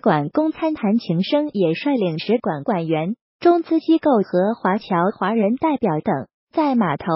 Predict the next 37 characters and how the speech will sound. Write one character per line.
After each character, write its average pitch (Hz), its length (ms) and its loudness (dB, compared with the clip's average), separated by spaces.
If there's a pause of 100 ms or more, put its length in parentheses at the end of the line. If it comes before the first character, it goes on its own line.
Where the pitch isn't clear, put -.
(380)
为 208 260 0
海 196 220 -2
军 302 260 0
护 302 200 0
航 185 280 -2
编 294 220 0
队 262 240 4
官 285 220 -2
兵 302 200 0
送 294 240 2
行。 160 380 -4 (640)
访 175 220 -2
问 269 160 2
期 269 180 -2
间， 277 320 0 (560)
中 349 240 2
国 226 220 4
驻 294 240 2
菲 339 240 4
律 311 180 6
宾 302 220 2
大 294 180 0
使 151 400 -2
赵 285 160 2
建 240 240 0
华 175 320 -6 (300)
登 320 260 2
临 233 160 2
芜 226 160 0
湖 180 220 0
舰 254 300 2
慰 285 180 4
问 294 140 -2
护 262 200 0
航 170 240 -4
官 285 240 -2
兵， 302 300 0